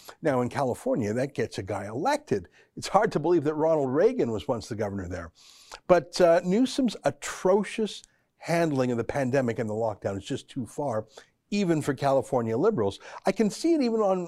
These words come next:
on Twitter, ordinary people whose lives have been destroyed, people who surely voted Democrat in the past, lots of restaurant owners, mums and dads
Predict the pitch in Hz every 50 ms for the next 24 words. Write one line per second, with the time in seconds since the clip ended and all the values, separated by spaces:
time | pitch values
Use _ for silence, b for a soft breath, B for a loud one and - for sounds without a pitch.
0 | - - 165 160 - - - - 285 277 185 156 175 - 196 202 220 226 240 233
1 | 220 208 190 160 - 196 190 190 - 147 139 131 - B B B B B B -
2 | 170 165 - - 151 156 160 165 175 175 147 - 165 147 143 151 151 147 143 143
3 | - - - - 285 269 185 120 123 117 - 196 190 - - 127 135 180 175 -
4 | B B B B B - - - - 294 294 247 196 175 147 147 156 151 147 139
5 | 120 143 147 143 135 113 - 139 123 117 113 110 107 101 98 - 180 180 139 104
6 | 98 95 - - - b b b b b b - 185 147 - - 127 104 92 110
7 | 147 165 156 - - 180 156 160 151 143 147 147 147 147 147 147 147 - - -
8 | _ _ _ _ _ _ _ _ _ _ _ _ _ _ _ _ - _ _ -
9 | 131 143 139 110 - 127 117 113 135 139 139 139 131 117 - -